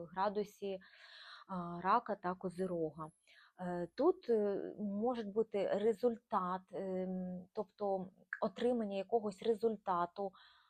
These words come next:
а, досягнення якоїсь мети, а, м,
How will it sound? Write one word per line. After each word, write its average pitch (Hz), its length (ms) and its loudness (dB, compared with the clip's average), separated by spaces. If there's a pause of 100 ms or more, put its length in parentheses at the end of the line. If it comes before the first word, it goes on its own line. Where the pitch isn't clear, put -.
а, 185 600 -4
досягнення 240 560 2
якоїсь 233 480 2
мети, 202 640 -2 (460)
а, 208 100 -12 (380)
м, 185 680 -6